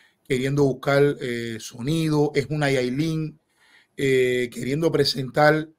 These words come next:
eh, algo a las redes, lo cual vamos a hacer real ya, vamos a hacer real. Yailin todavía actual, ahora actual,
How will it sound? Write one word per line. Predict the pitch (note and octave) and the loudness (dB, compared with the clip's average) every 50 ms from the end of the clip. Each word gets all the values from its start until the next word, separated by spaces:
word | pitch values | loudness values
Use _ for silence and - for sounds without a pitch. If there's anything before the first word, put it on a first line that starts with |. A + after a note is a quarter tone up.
| _ _ _ _ _ _ _ _ | _ _ _ _ _ _ _ _
eh, | - C#3 C3+ C3 C3 C3+ C#3+ C#3 | -4 -2 0 2 2 0 0 -2
algo | - C#3+ D3 E3+ F3 E3+ D3 D3+ D3 | 0 4 4 6 4 4 4 4 4
a | C#3 | 4
las | C3+ B2+ A#2+ A#2+ | 4 2 0 0
redes, | C#3+ F3 F#3 F3+ E3 D#3+ D#3 - | 2 2 2 2 2 0 -2 -4
lo | C#3 B2+ C3 C3 B2 | -2 0 0 0 0
cual | - C#3+ D#3 E3 E3+ E3+ - - _ _ _ _ _ _ _ _ _ _ _ | 2 4 4 4 4 2 -2 -8 _ _ _ _ _ _ _ _ _ _ _
vamos | - A2+ A#2 E3+ G3+ G3+ F#3+ F3 C#3 | -12 -4 -2 -2 0 0 -2 -2 -2
a | C#3+ | -4
hacer | C3+ - - F3 E3 D3 C#3 | -4 -2 0 2 2 2 0
real | B2 B2+ B2+ B2+ A#2+ A2+ A2+ | -2 -4 -4 -4 -6 -8 -8
ya, | - A2+ G#2 - _ _ | -12 -14 -14 -14 _ _
vamos | C3+ A2+ B2 A#2+ D3 F3 D#3 | -14 -12 -10 -8 -8 -8 -8
a | C3+ | -10
hacer | - - C#3+ C3+ C3 A#2+ | -10 -8 -8 -8 -8 -10
real. | A#2 A2 G#2 F#2+ _ _ _ _ _ _ _ _ _ _ _ _ _ _ - _ _ _ | -14 -18 -18 -20 _ _ _ _ _ _ _ _ _ _ _ _ _ _ -20 _ _ _
Yailin | D3 C3+ C3+ C3+ C3+ D#3 F#3 F#3+ D3 | -4 -2 0 0 0 0 -2 -2 0
todavía | F3+ D#3+ D3+ D3 D#3 D#3+ E3+ D#3+ | 2 2 4 2 2 2 0 -2
actual, | - - - C#3+ C#3+ D3+ C#3 B2+ B2 - - _ _ _ _ _ _ _ _ _ _ _ _ _ | -2 -4 -4 0 2 4 4 4 2 -4 -10 _ _ _ _ _ _ _ _ _ _ _ _ _
ahora | - G#2 A2 B2+ D3 D#3 D3 B2 | -14 -4 0 2 4 4 4 2
actual, | A#2 A#2 - - C#3 C#3+ B2 A2 G#2+ - | 0 -4 -2 2 2 2 2 2 -2 -10